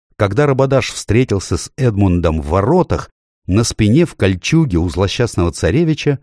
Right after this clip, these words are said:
была дыра. Эдмунд теснил его к стене, и он вспрыгнул на выступы, чтобы поразить врага сверху. Рабадашу казалось, что он грозен и велик,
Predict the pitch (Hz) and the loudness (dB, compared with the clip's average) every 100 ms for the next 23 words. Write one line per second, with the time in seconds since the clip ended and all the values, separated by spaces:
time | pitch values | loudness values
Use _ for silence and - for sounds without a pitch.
0 | _ 73 85 104 117 113 90 67 - _ | _ -6 -2 0 0 -2 -2 -4 -8 _
1 | _ _ _ - 101 92 95 87 - 98 | _ _ _ -2 0 2 0 -2 -4 -6
2 | - 101 90 82 78 - - 92 165 170 | -2 0 2 0 -2 -4 -2 2 2 2
3 | - _ _ 104 143 190 180 - - - | -2 _ _ 2 4 4 0 -4 -8 -4
4 | 117 185 156 135 120 104 92 107 196 - | 0 0 2 2 2 2 2 0 -2 -2
5 | 156 170 151 - - - - 131 147 156 | -4 0 -2 -4 -16 -16 -2 0 0 -2
6 | 110 95 95 107 98 85 95 - 73 - | -2 0 -2 -2 -2 -2 -4 -4 -6 -6
7 | - - _ _ _ 82 76 85 127 107 | -12 -14 _ _ _ -8 -4 -2 -2 -4
8 | - 76 69 135 113 - - - - - | -6 -8 -2 -2 -2 -4 -14 -20 -18 -8
9 | 90 80 67 76 117 151 131 156 151 151 | -2 -2 -4 -2 0 2 2 0 2 2
10 | 104 90 | 2 -2